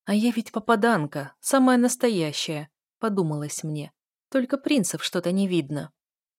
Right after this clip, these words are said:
Хотелось бы рассмеяться, вот только сил не было.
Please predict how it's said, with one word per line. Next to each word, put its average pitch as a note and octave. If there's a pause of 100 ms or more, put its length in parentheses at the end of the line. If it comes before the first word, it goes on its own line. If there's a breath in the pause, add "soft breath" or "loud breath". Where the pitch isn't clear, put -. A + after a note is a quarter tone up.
(140)
Хотелось G3+
бы F#3
рассмеяться, G#3
вот E3+
только F#3+
сил G3
не D3+
было. C3+